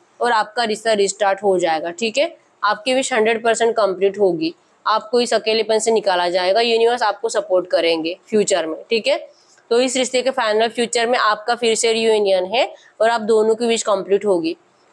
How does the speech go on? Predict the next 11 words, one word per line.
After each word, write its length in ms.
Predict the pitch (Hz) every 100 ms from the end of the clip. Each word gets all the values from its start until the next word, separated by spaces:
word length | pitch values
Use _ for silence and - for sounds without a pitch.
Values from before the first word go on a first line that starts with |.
| -
आपके 300 | 208 214 262
पर्सन 360 | 262 254 254 226
भले 280 | 240 269
current 380 | 285 269 254 254
में 120 | 262
इतने 280 | 247 254 233
मजबूर 500 | 226 202 180 190 214
है, 160 | 220 233
लेकिन 300 | 214 214 226
future 440 | 226 208 208 208
में 200 | 202 233